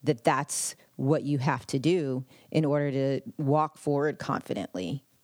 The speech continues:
And specifically the way that this works on just any given day is, as you're moving through the day, if something happens or you just notice yourself getting worked up or you know you just don't have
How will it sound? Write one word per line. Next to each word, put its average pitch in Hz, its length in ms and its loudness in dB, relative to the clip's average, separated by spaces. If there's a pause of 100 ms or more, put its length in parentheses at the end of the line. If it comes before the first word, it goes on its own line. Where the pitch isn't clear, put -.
(220)
And 196 160 2
specifically 233 680 0
the 185 100 2
way 175 220 2
that 160 240 -2
this 165 200 0
works 151 280 0
on 151 160 2
just - 340 -4 (120)
any 170 160 2
given 143 320 0
day 139 380 0
is, 131 400 0 (300)
as 165 220 2
you're 170 60 2
moving 180 280 0
through 185 120 0
the 170 100 2
day, 165 160 2
if 160 80 -4
something 160 320 0
happens 202 540 0
or 151 40 0
you 147 120 0
just 143 200 -2
notice 165 320 0
yourself 156 380 2
getting 135 220 4
worked 127 260 0
up 170 240 2
or 139 220 2 (440)
you 190 160 4
know 196 140 2
you 202 180 0
just 165 280 0
don't 165 180 2
have 143 560 2